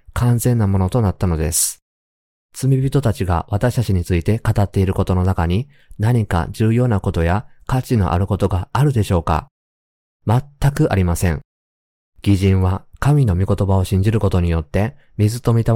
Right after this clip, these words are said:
の福音への信仰を守り続けなければなりません。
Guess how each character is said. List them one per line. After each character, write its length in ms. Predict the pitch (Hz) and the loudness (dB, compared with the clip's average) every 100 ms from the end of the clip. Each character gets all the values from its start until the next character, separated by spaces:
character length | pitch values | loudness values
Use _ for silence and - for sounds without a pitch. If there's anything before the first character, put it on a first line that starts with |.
| 113 | 2
の 120 | 113 | 0
福 220 | 101 - | 0 2
音 100 | 143 | 4
へ 80 | 104 | 4
の 100 | 85 | 0
信 240 | - 98 98 | 0 -2 0
仰 220 | 95 90 | -2 0
を 260 | 98 113 _ - | 0 -2 _ -6
守 280 | 98 110 120 | 0 2 2
り 60 | 117 | 0
続 280 | 123 117 120 | -4 -2 0
け 80 | 117 | 0
な 100 | 113 | 2
け 100 | 104 | 2
れ 80 | |
ば 80 | 123 | 2
な 80 | 123 | 2
り 80 | 95 | 0
ま 120 | 85 | 0
せ 140 | - | 0
ん。 160 | 80 | -4